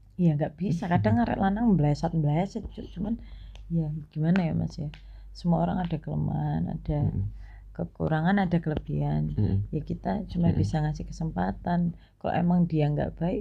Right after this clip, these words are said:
Speaker 1: ya udah tinggalin. Cuman kadang kan wedok kan goblok, gelem digoblok-gobloki terus,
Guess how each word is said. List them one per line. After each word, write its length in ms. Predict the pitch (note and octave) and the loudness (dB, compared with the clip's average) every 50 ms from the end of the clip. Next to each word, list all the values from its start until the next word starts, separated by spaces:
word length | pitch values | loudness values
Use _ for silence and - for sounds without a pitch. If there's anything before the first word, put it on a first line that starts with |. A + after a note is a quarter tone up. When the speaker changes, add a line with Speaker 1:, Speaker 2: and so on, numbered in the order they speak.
| D3+ | -2
Speaker 1:
ya 60 | D3 D3+ D3+ | -4 -4 -4
udah 200 | E3+ - E3 D3 D3+ D3+ | -4 -4 -4 -4 -2 -4
tinggalin. 500 | D#3+ D#3 D3 D3+ D#3 - E3 D#3+ D#3 D#3+ E3 D#3+ - - - | -2 0 0 2 2 2 2 0 0 0 -2 -4 -6 -8 -2
Cuman 220 | E3 D#3+ E3+ F3 F3+ - | 2 2 2 2 2 0
kadang 240 | E3+ E3+ - F3 F3 F#3+ | -2 -2 -2 -2 -4 -2
kan 100 | F3 F3 E3+ F3 - - - - - - - | -2 -4 -4 -6 -10 -14 -18 -18 -18 -6 -2
wedok 280 | F3 E3+ E3+ - - - E3+ | 0 0 0 -2 -4 -2 0
kan 100 | F3+ F3 E3+ | 0 0 0
goblok, 380 | - D#3 D3 - - D3+ D3 D3 - | 0 -2 -4 -4 -6 -8 -8 -6 -4
gelem 180 | D3+ D#3 E3 E3+ E3+ | -4 -2 0 0 0
digoblok-gobloki 800 | D3 - D3 D3 - D#3 D3 - D3+ - - D#3 D3+ D3 - E3 - | -2 -4 -6 -6 -6 -8 -8 -8 -12 -10 -6 -6 -6 -6 -6 -8 -8
terus, 220 | F3 F3 F3 E3 | -6 -4 -4 -4